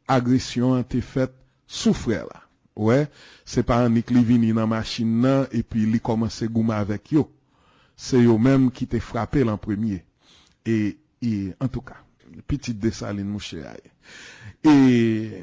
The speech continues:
nou, an nou pran pòz la, epi pou nou, e fon ti salye fanmi nou yo ki nan estidyo ansanm avèk nou. Ki donk,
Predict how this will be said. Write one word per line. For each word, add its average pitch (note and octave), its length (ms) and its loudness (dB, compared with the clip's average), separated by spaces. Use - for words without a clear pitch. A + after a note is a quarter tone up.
nou, C#3 640 4
an F#3 140 4
nou G#3 100 2
pran D#3 200 0
pòz A#2 340 2
la, D#3 300 2
epi A2+ 1400 0
pou C3+ 200 4
nou, A2+ 760 2
e A2+ 180 2
fon A#2 220 -6
ti A2+ 340 -4
salye A2+ 600 -2
fanmi A2 480 0
nou G#2+ 180 0
yo A#2+ 220 4
ki - 240 -6
nan G#2 120 -4
estidyo G#2+ 480 -4
ansanm G2+ 340 -8
avèk F#2+ 360 -10
nou. - 100 -16
Ki C#3+ 120 -2
donk, A2 280 -2